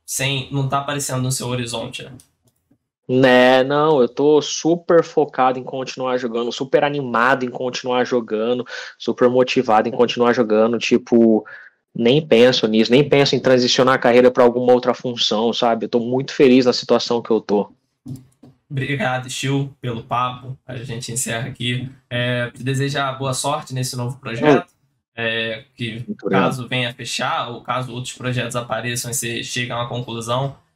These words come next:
Speaker 1: e que, claro, você consiga voltar a competir o mais rápido possível, desde que seja da forma que você queira, né? Um projeto competitivo e que
Speaker 2: Uhum.
Speaker 1: possa te alavancar aí de volta na carreira.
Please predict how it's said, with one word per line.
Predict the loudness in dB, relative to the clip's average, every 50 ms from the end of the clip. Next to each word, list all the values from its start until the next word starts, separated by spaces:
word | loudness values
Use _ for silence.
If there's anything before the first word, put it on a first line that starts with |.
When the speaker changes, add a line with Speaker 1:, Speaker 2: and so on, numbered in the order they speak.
| -12 -10
Speaker 1:
e | -8 -8
que, | -6 -6 -6
claro, | -6 -4 -2 -2 -2 -2 -4
você | -6 -8 -8
consiga | -6 -4 -4 -4 -4 -4 -4 -4
voltar | -4 -4 -6 -4 -6 -6 -6
a |
competir | -6 -10 -10 -8 -8 -8 -8 -6 -6 -6 -4
o | -4
mais | -6 -6 -6
rápido | -4 -6 -6 -6 -6 -10 -12 -10
possível, | -10 -12 -10 -6 -4 -4 -2 -2 -2 -2
desde | -2 -2 -4 -4 -4 -6
que | -8 -8
seja | -8 -6 -4 -4 -4 -4
da | -4 -6 -6
forma | -4 -4 -4 -4 -4
que | -4 -6
você | -6 -6
queira, | -8 -8 -8 -8 -8 -8
né? | -8 -8 -8 -10 -12 _ _ _ _
Um | -6 -6 -4
projeto | -4 -2 -4 -4 -4 -6 -8 -8
competitivo | -8 -8 -6 -4 -4 -4 -4 -6 -8 -6 -6 -4 -4 -4 -4 -4 -4 -4
e | -4 -6 -6
que | -4 -4 -4 -4 -4 -6
Speaker 2:
Uhum. | -6 -4 -4 -6 -8 _ _ _ -8
Speaker 1:
possa | -6 -6 -6 -6
te | -6 -4
alavancar | -4 -4 -4 -6 -8 -10 -8 -8 -8 -6
aí | -6 -8
de | -10 -10
volta | -8 -6 -8 -8 -8
na | -10 -10
carreira. | -6 -6 -6 -6 -8 -12 -14 -16